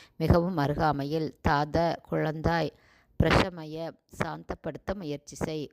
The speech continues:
உபேகி அருகில் சென்று ஸ்வபித்ரே உன் தந்தையின் அசுர செயல்களின் காரணத்தால் குபிதம் மிகவும்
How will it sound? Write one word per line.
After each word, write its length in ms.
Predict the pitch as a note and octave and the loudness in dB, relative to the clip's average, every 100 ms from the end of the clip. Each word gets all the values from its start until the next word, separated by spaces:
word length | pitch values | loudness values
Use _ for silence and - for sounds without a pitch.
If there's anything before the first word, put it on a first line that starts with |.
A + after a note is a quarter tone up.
| _ | _
உபேகி 640 | - F3 F3 E3 D#3 F3+ E3+ | -20 0 4 4 4 0 0
அருகில் 440 | D#3 D#3 D#3+ F3 | 0 -2 -2 -2
சென்று 580 | F3+ D#3+ C#3+ C#3+ E3 D3+ - - - - - | -2 -2 0 2 2 0 -6 -20 -20 -14 0
ஸ்வபித்ரே 720 | G3 F#3+ E3 - - E3+ E3 C3 _ - | 0 2 0 0 0 2 2 0 _ -12
உன் 220 | G3 E3 | -8 -6
தந்தையின் 680 | D3 D3+ D#3+ F3+ F3 G#3 - | 0 -2 0 -2 -2 -4 -6
அசுர 420 | D#3 D3 - F#3 | -6 -4 -2 -2
செயல்களின் 640 | F#3+ E3 D3 D3+ D3+ D3 G3+ | 0 0 0 0 -2 -4 -2
காரணத்தால் 720 | - C#3+ D3 D3 - D#3+ D3+ - - - _ | 2 2 2 -2 2 4 2 -2 -16 -20 _
குபிதம் 600 | - F3 E3+ D3+ F3 D#3+ | -6 0 0 2 2 0
மிகவும் 480 | D3+ E3+ F3 E3 | -6 -2 2 2